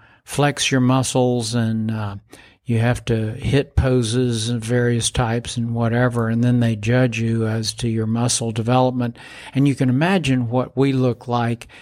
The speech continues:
as distance runners. Uh, absolutely zero development.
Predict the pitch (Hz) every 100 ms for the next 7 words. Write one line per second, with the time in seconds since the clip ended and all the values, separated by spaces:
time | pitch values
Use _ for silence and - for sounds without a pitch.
0 | - 123 110 98 143 - 123 113 - 113
1 | 98 107 107 - - - - - _ -
2 | 117 113 123 135 131 110 - 127 131 131
3 | 107 101 135 127 117 113 117 123 127 127
4 | 117 123